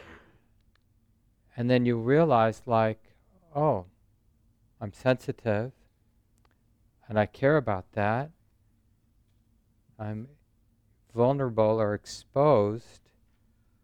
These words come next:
to joy and sorrow, and I care about that. And look at here. It seems like everybody's exposed to joy and sorrow.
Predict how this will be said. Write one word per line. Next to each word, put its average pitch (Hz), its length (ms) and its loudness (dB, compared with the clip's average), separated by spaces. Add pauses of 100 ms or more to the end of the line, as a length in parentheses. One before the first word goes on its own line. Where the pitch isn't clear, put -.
(440)
to 123 100 -14
joy 113 400 2
and 104 160 -2
sorrow, 113 680 0 (1300)
and 113 100 -6
I 110 80 -2
care 160 240 2
about 107 300 -4
that. 110 280 -12 (1080)
And 117 100 -10
look 123 160 -10
at 127 100 -8
here. 123 420 -2 (1600)
It - 60 -20
seems 143 180 -12
like 131 200 -6
everybody's 113 800 -4
exposed - 640 0
to 120 80 -6
joy 107 320 0
and 101 100 -8
sorrow. 95 540 -4